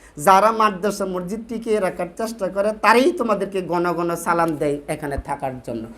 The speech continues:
কথা কোন ঠিক কিনা? আমাদের এটা দরকার নাই। আমাদের দরকার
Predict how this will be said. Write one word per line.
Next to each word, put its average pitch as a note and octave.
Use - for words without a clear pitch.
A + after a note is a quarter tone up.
কথা F3
কোন D#3+
ঠিক -
কিনা? G#2+
আমাদের B3+
এটা E3
দরকার F3+
নাই। B2+
আমাদের A#3
দরকার A3+